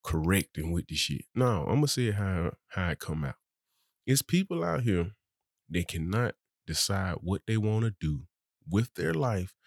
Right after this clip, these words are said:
only because their family members are telling them what they want them to do. Your mother, your father, your grandma, your sister, your auntie, your whomever they might be,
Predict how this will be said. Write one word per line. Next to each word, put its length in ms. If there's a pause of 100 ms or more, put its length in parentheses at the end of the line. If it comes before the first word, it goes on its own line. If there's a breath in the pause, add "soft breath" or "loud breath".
(280 loud breath)
only 260
because 680 (200)
their 120
family 440
members 600
are 100
telling 360
them 180
what 180
they 100
want 280
them 180
to 100
do. 240 (440 loud breath)
Your 120
mother, 360
your 160
father, 400
your 180
grandma, 480
your 220
sister, 400
your 260
auntie, 380
your 400
whomever 580
they 140
might 360
be, 280